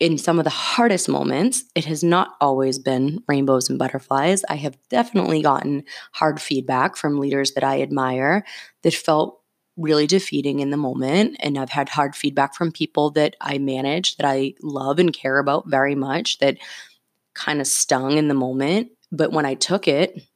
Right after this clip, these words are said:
I mean, I've even had hard feedback in surveys. I've read something on Glassdoor once that made me change my entire approach to how I con-,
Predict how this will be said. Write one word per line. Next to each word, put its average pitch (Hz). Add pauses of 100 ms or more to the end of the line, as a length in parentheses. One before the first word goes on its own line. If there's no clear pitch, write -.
(500)
I 196
mean, 180
I've 175
even 196
had 147
hard 147
feedback 143
in 131
surveys. 196
I've -
read 139
something 143
on 135
Glassdoor 135
once 185
that -
made 135
me 139
change 147
my 139
entire 143
approach 185
to - (300)
how 156
I 143 (220)
con-, 151